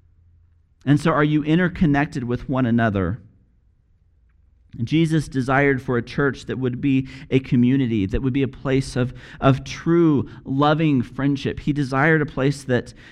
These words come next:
that, that would be connected to one another. His desire was that, that this would be a place where our cravings for, for loving connection with others would be fulfilled. That was his vision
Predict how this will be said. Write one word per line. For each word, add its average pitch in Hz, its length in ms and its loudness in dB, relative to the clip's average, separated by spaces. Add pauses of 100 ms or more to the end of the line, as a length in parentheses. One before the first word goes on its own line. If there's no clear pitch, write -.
(140)
that, 131 500 0 (220)
that 131 160 0
would 135 180 0
be 139 120 4
connected 131 920 0
to 120 140 -4
one 113 200 2
another. 95 520 0 (1200)
His 165 220 8
desire 160 440 4
was 143 320 2
that, 131 180 2 (180)
that 143 240 4
this 185 280 2
would 165 200 -2
be 123 140 2
a 104 40 0
place 95 640 -6 (200)
where 147 280 6
our 147 140 6
cravings 160 800 0
for, 127 240 0 (160)
for 143 160 4
loving 170 520 2
connection 143 760 0
with 120 140 0
others 117 480 -4
would 117 120 -4
be 127 160 0
fulfilled. 107 800 -8 (220)
That 170 180 2
was 180 160 0
his 165 180 -4
vision 120 760 -2